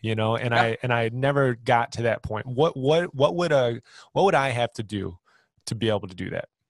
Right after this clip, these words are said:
Speaker 2: Yeah, so I'll tell you, I, I'll give you a good example of, of, of a case like that. Uh, Mark Hollis. Mark Hollis, i-, his story is so cool because Mark Hollis, uh, came through a,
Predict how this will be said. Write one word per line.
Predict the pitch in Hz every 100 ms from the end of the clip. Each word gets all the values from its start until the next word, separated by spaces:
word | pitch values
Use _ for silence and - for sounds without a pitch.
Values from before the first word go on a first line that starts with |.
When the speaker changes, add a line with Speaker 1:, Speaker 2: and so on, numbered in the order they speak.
| _ _ _ -
Speaker 2:
Yeah, | 190 202
so | 160 202
I'll | 285 349
tell | 247 233
you, | 214 196 170
I, | 185 -
I'll | 214
give | 220 208
you | 196
a |
good | 160 180
example | 156 135 147 147 135 123 127
of, | 156 135
of, | -
of | 131
a | 131
case | - 226 220 139
like | 101 -
that. | 98 87 _ _ _ _ -
Uh, | 143 135 123
Mark | 165 208
Hollis. | 208 160 113 - - _ _ _ _ _ _ -
Mark | - 156 226 -
Hollis, | 175 175 175 160 - - _ _ -
i-, | 131
his | - - 220 208
story | - - 190 190 180 160
is | 143 135
so | - 170
cool | 165 175 151 113 - _ _ _ _ -
because | 160 - 170 156 139
Mark | 151 147 196
Hollis, | 180 165 190 196 - - _
uh, | 160 151 139 123 110 - -
came | 175 180
through | 185 170
a, | 143 127